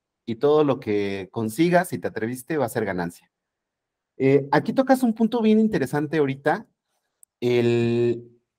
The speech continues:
hasta dónde, eh, porque muchas veces también hay, eh, crisis de reputación personal o de repente puedes herir susceptibilidades. Eh,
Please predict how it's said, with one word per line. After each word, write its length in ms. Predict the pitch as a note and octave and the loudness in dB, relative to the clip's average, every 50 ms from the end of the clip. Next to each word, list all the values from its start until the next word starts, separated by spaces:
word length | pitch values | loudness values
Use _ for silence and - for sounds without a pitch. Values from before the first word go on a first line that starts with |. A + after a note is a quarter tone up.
| _ _ - | _ _ -2
hasta 460 | - C3 C3+ C#3 C#3 - - C#3+ C#3+ | -2 0 0 -2 -6 -2 0 0 2
dónde, 640 | B2+ E3 F3+ G3 G3+ G3 F#3+ F#3+ F#3 G3 A3+ E4 - _ _ _ _ _ _ _ _ _ _ _ _ _ _ _ _ _ _ - | 4 4 4 4 2 2 2 2 0 0 -2 -6 -10 _ _ _ _ _ _ _ _ _ _ _ _ _ _ _ _ _ _ -6
eh, 180 | - A#2 A2+ G#2+ | -2 0 0 0
porque 240 | A2+ B2 - - B2+ | 0 -2 0 2 4
muchas 380 | C3+ D#3 F3+ E3+ - A3 F3 | 4 4 4 2 2 0 2
veces 260 | D3 D3+ C#3 D#3+ C#3+ - | 2 0 0 -2 -2 0
también 300 | B2 A2+ A#2 A#2 B2+ A#2+ | 0 0 2 2 0 0
hay, 140 | B2+ B2+ - _ _ _ _ _ - _ - | -2 -2 -6 _ _ _ _ _ -20 _ -8
eh, 300 | - G#2 G#2 G2 F#2+ - - | -4 -2 -2 -2 -4 -4 2
crisis 440 | D3 E3+ G3+ G3 - D#3+ C#3 A2 | 2 2 2 4 2 0 0 2
de 100 | G2+ G#2+ | 2 0
reputación 720 | G2+ G#2 G2 - - G2 - G#2+ G#2+ - B2 A#2 A#2 B2 | 0 0 -2 -4 -6 -6 -4 -4 -4 -2 -2 -4 -4 -2
personal 600 | A#2 B2+ A2 - - F#2+ G2 F#2+ G2 G#2 A2 - - _ _ _ _ _ _ _ _ _ | -4 -6 -6 -6 -6 -4 -2 0 -2 -2 -4 -8 -16 _ _ _ _ _ _ _ _ _
o 160 | - A2+ A#2 | 0 2 2
de 80 | A#2+ A#2 | 4 4
repente 420 | A#2 A#2 - C#3 C3+ C#3 D3 D#3 | 2 0 0 0 -2 0 0 -4
puedes 320 | - - B2+ B2+ C#3 C#3 - | -2 0 0 2 0 0 0
herir 220 | A#2+ A2+ A#2+ A#2+ | -2 -2 -2 -4
susceptibilidades. 1300 | - - - A#2 - - - - D#3 _ - G#2 F#2+ G2 F#2+ G2+ A2 G#2+ A#2 A#2 A#2 A#2+ C3+ D3+ D3 - _ _ _ _ _ _ _ _ _ _ _ _ _ | -8 -12 -12 -14 -14 -12 -12 -14 -14 _ -8 -6 -6 -4 -2 0 4 6 6 6 6 6 2 -2 -4 -6 _ _ _ _ _ _ _ _ _ _ _ _ _
Eh, 640 | - G#2+ G#2+ G#2+ G#2+ G#2+ G#2 G#2 G2+ G2+ F#2 F#2+ G2+ | -4 -2 0 2 2 4 4 4 4 2 0 -2 -8